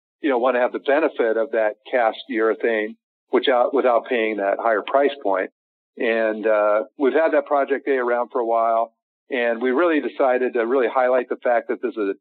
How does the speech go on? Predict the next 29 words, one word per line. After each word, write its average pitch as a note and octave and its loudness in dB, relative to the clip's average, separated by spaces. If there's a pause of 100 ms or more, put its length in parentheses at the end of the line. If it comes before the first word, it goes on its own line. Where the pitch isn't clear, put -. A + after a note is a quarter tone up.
(140)
tour C3+ 2 (600)
caliber B2 2
cover C3 -2
with A2 -2
the G2+ -4
cast A#2+ 0 (480)
aspect. C#3+ 0
So A#2+ 0
we, A2 0 (320)
we've G2+ 2
renamed B2 0
that G#2+ 2 (540)
now A2 2
to - -4
be A2 -4 (120)
Tour C#3+ 2
Response, A2 0
because A#2+ -2
it's A2+ -6
really, F3 2 (460)
this D3+ 2 (100)
golfer C3+ 0 (380)
wants C#3 0
the D3 2
ball B2+ 2
to A#2+ -4
respond B2 0 (180)
the B2 0
way A2 2